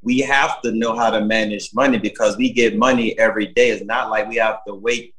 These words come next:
a week or two weeks for, for us a paycheck. So at the end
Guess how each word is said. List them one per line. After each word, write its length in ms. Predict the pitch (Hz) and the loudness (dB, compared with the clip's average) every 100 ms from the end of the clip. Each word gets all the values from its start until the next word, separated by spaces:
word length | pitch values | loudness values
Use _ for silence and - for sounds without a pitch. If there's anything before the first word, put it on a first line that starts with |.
| - 107 | -6 2
a 160 | 101 | 2
week 340 | 95 135 131 113 | 4 4 6 4
or 140 | 101 | 2
two 300 | - 151 117 | 4 2 6
weeks 480 | 139 143 - - - | 4 4 0 -10 -2
for, 540 | 110 107 107 101 98 - - | 2 4 4 2 -2 -6 -4
for 180 | 110 110 | 0 0
us 100 | 98 | -2
a 60 | 92 | -8
paycheck. 640 | - 151 151 - - - - | -4 -2 -2 -4 -8 -10 -12
So 380 | - 107 107 104 | -6 -2 0 0
at 240 | 101 104 | 0 -2
the 120 | 113 | -6
end 80 | 107 | -10